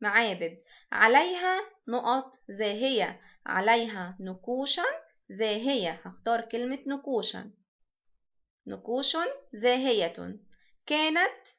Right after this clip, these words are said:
نقط لحضارة. كانت إيه يا أصحابي؟ كانت رمزًا.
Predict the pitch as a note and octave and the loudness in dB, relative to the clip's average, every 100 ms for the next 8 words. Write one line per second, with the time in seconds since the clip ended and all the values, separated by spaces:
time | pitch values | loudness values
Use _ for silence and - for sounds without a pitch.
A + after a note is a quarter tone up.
0 | - B3 - B3 - A3 A3+ A#3 A3+ C4+ | -6 -2 2 2 0 -4 0 2 4 6
1 | G#3 F3 - - C4 C4 B3 B3+ B3+ B3 | 6 2 -2 -4 0 0 2 2 2 2
2 | - B3 A#3 A#3+ B3 - _ A3 G#3 F#3+ | 4 4 4 -2 -8 -12 _ -2 -2 -2
3 | G#3+ C4 D#4 G#3 F3+ F3 F3 | 4 4 4 2 2 2 -2